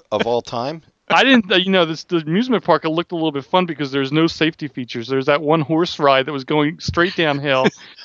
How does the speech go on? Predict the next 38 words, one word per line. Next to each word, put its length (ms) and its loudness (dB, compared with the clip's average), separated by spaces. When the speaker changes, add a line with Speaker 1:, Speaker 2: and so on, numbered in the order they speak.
Speaker 2:
And 100 4
if 120 2
you 100 -6
didn't 240 4
hold 160 4
on 180 2
tight, 240 0
you're 160 0
a 60 -2
dead, 300 0
dead 180 -2
little 180 -2
boy 200 -4
or 100 -4
girl. 360 -6
Speaker 3:
There-, 180 2
there's 240 2
no 180 2
seat 360 -6
belts 340 0
on 80 2
that 240 4
horse 240 -6
ride. 400 -2
<laughs> 80 0
Speaker 2:
No. 640 -2
Speaker 3:
It's 200 -6
just 280 -2
kids 280 4
clinging 520 2
to 160 -2
a 60 -2
plastic 420 -2
horse 360 -2
flying 380 2
down 200 2
the 80 -2
hill. 280 -2